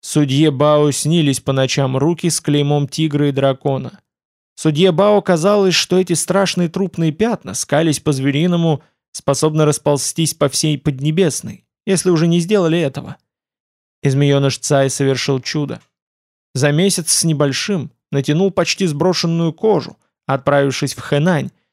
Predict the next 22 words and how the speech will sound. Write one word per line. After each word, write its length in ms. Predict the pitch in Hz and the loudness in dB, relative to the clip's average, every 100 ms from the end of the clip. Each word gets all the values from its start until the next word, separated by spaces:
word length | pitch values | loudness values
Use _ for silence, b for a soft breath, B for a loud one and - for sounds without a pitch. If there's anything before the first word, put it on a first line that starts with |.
| _ _ | _ _
к 80 | 143 | -4
знаменитому 720 | 123 147 147 143 156 185 170 | 0 2 2 2 0 0 0
монастырю 580 | 160 151 - - 139 143 | 2 0 0 -2 -2 -2
у 120 | - | -4
горы 340 | 127 135 131 131 | 0 0 0 -4
Сун. 400 | - - 131 - _ _ _ _ _ _ _ _ _ - | -6 -10 -10 -12 _ _ _ _ _ _ _ _ _ -2
Только 280 | 170 208 214 | 0 2 0
состарившаяся 920 | 208 190 220 226 190 190 170 - 143 | 0 0 2 2 2 2 0 0 0
мать, 520 | 139 185 165 - - _ | 0 0 -2 -8 -20 _
которую 400 | - 127 143 151 | -4 0 2 2
посторонние 640 | 147 143 147 151 156 147 143 | 0 0 0 2 0 0 0
считали 420 | - 135 147 143 | -2 0 0 0
бабкой, 440 | 127 175 - 135 | 0 -2 -2 0
а 80 | 127 | 0
то 120 | 143 | 0
и 60 | 143 | 0
прабабкой 640 | 135 131 131 190 - 131 | 0 0 0 0 -2 -2
розовощёкого 680 | 127 127 131 - 143 - 131 | -2 0 -2 -2 -4 -2 -2
юноши 480 | 127 233 233 - | 0 -2 -2 -2
с 100 | 180 | -4
молочным 560 | 165 175 180 - 151 156 | -2 0 0 -2 -4 -2
именем, 420 | 160 151 147 143 | -2 -2 -2 -4